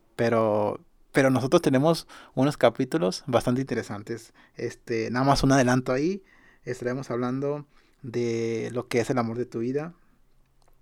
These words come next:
Estaremos hablando de las peleas en las parejas. ¿Cómo es que lo resuelven aquí mis camaradas? Quiero, quiero indagar en ese tema y cómo es que lo, lo pueden llegar a, a desarrollar.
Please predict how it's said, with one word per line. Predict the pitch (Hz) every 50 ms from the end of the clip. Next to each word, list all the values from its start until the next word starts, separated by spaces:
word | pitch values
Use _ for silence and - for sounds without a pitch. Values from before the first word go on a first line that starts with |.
| _ -
Estaremos | - 131 - - 131 127 127 135 151 143 -
hablando | 127 120 120 123 127 131 135 147 147 147 147 - _ _ _ _ - - - - _ _ _
de | - 123 120 117 117 117 113 113 113 117 120 117
las | 127 127 -
peleas | - - 120 110 120 143 147 160 - -
en | 156 143 139
las | 120 - -
parejas. | - - 101 107 117 127 - - 175 175 185 - -
¿Cómo | - - 160 175 185 208
es | 220 -
que | - - 196
lo | 175 151
resuelven | 131 117 110 - - 123 131 165 180 180 160
aquí | 139 127 - - 143 147
mis | 160 156 -
camaradas? | - - 120 113 107 101 101 98 98 113 127 147 170 185 - - _ _ - - - - - - - -
Quiero, | - 135 135 131 139 139 131 127 120 127 131 131 131 131 151 - - - - - - -
quiero | - 131 123 127 135 -
indagar | 143 139 135 123 113 110 110 110 113 131
en | 131 131
ese | 123 113 - 127 123
tema | - 131 127 131 151 165 185 185 - _ _ _ _ _ _ _ _ _ _ _
y | - -
cómo | - - 127 120 131 131 127
es | 123 123 -
que | - 139 139 135 -
lo, | - 123 120 120 113 113 113 117 120
lo | 120 120 110
pueden | - - 123 127 131
llegar | 127 123 113 110 110 117
a, | 117 123 123 -
a | - 123 117
desarrollar. | 113 110 - - 123 110 104 - - -